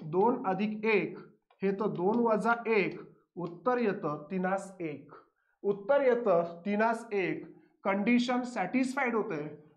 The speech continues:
पहिलं option हे बरोबर आहे, पहिलं option हे बरोबर आहे. Sir, आम्हाला ऑप्शनने जायचं नाहीये, आम्हाला regular मेथडने जायचंय, तर मग काय करायचं?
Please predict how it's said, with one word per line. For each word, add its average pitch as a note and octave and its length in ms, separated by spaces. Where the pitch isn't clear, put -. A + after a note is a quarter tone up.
पहिलं G#3 260
option G#3+ 500
हे G#3 100
बरोबर D3+ 380
आहे, C3+ 200
पहिलं G#3+ 240
option C#4 340
हे A#3+ 120
बरोबर E3 360
आहे. C3 240
Sir, C4 280
आम्हाला G#3+ 320
ऑप्शनने G#3+ 460
जायचं D#3 320
नाहीये, C3 340
आम्हाला A3 300
regular G#3 420
मेथडने A#3 440
जायचंय, G#3 340
तर G#3 60
मग F#3+ 140
काय D3+ 240
करायचं? C3 420